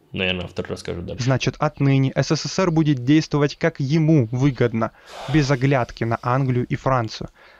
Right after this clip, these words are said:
Speaker 2: Отныне никакой веры в политические заявления Англии и Франции, никакой веры их даже юридически подписанным документам.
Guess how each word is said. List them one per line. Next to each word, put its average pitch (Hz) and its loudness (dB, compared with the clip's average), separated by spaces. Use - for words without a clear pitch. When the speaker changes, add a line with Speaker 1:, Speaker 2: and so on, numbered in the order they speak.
Speaker 2:
Отныне 180 4
никакой 180 4
веры 135 4
в - -8
политические 131 -2
заявления 135 2
Англии 131 2
и 131 -2
Франции, 131 0
никакой 165 2
веры 165 4
их - 0
даже 147 2
юридически 156 2
подписанным 131 0
документам. 120 0